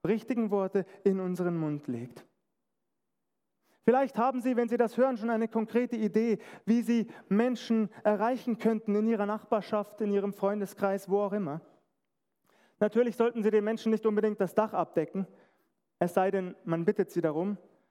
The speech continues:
Aber Sie können bei der Gestaltung des Gartens helfen oder beim Streichen der Wände. Es gibt viele Situationen, wo auch ganz ungezwungen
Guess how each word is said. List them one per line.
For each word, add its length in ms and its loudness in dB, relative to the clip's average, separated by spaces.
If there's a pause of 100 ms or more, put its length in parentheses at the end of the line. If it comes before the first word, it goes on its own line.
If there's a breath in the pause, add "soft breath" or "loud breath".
(240)
Aber 200 0
Sie 100 -4
können 280 0
bei 100 0
der 100 -2
Gestaltung 460 -2
des 160 -4
Gartens 400 -2
helfen 320 -4
oder 180 0
beim 160 -2
Streichen 460 -2
der 100 2
Wände. 320 -4 (260 loud breath)
Es 160 -2
gibt 220 -4
viele 320 2
Situationen, 1080 -4 (840)
wo 120 4
auch 180 -4
ganz 260 -2
ungezwungen 760 -2